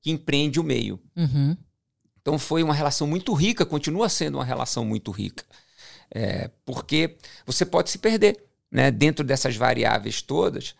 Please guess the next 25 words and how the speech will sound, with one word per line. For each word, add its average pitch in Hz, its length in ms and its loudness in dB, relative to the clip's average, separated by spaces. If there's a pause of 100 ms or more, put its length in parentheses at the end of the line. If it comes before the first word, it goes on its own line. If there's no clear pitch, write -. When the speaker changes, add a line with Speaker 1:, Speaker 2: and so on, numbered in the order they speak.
(300)
Speaker 1:
você - 140 -4
pode 180 260 0
se - 80 -4
perder. 110 280 -2
Uma 135 200 -2
coisa 175 280 0
é - 20 2
a 180 40 2
gente 170 220 -4
combinar 139 340 -2
um 131 60 -2
podcast, 127 720 -4
né? 113 140 -8
A 113 40 -8
gente 113 220 -10
tava 113 200 -6
com - 140 -10
um 117 40 -4
mês 113 340 -4
aí 104 220 -4
de, 95 140 -10
de, 101 440 -14
de 104 140 -6
agenda 107 500 -4
já, 107 340 -6